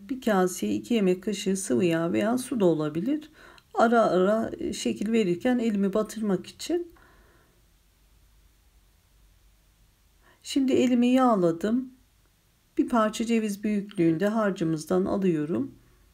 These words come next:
Harcı elimde bir iki kez sıkıştırıyorum.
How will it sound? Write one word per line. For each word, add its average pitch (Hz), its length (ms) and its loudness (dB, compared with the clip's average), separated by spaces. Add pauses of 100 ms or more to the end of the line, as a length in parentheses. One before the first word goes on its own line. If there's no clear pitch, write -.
(760)
Harcı 247 420 0
elimde 220 560 2
bir 254 120 2
iki 233 360 -4
kez 175 300 2
sıkıştırıyorum. 214 1200 -4